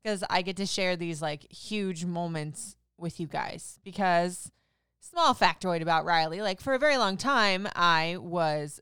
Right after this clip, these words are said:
very alone in the way that, you know, I moved away from everything I'd ever known in Florida for radio to Michigan and bounced around the country. And for a very long time, it was like listeners were just my family and my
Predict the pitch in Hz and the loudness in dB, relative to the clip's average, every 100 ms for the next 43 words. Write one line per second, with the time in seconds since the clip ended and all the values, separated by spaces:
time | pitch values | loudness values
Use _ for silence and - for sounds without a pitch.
0 | _ 185 196 185 165 160 - 220 285 285 | _ -12 -4 -2 -2 -4 -6 -4 2 4
1 | 165 170 175 185 170 165 165 170 165 185 | 4 0 -4 -4 -2 -2 -2 -2 -2 -4
2 | 165 160 170 180 190 180 190 180 185 190 | -6 -6 -6 -6 -6 -4 -4 -4 -4 -4
3 | 180 175 - _ _ _ _ - 233 233 | -2 -4 -10 _ _ _ _ -2 0 0
4 | 220 208 190 196 185 180 175 180 - 185 | 2 2 2 2 0 0 -2 -8 -4 0
5 | 175 175 - 180 170 165 165 156 151 180 | 2 0 -2 -4 -4 -4 0 0 0 -4
6 | - 190 185 - 180 175 170 165 151 147 | -8 -4 -2 -2 -4 -2 -2 -2 -4 0
7 | 208 202 - 196 185 185 190 175 - 185 | 0 0 -2 -2 -2 -4 -6 -6 -8 -8
8 | 175 170 175 160 220 220 202 185 190 233 | -8 -8 -6 -2 0 0 -2 -4 -4 -4
9 | 190 175 175 175 165 - 160 180 175 180 | -4 -6 -4 -2 -2 -4 -12 -10 -8 -8
10 | 170 170 170 - _ _ _ _ _ 185 | -8 -8 -10 -18 _ _ _ _ _ -8
11 | 175 170 - 170 165 269 320 156 139 160 | -6 -8 -8 -8 -4 -2 -2 -2 -8 -10
12 | 165 156 156 151 156 | -8 -6 -6 -6 -10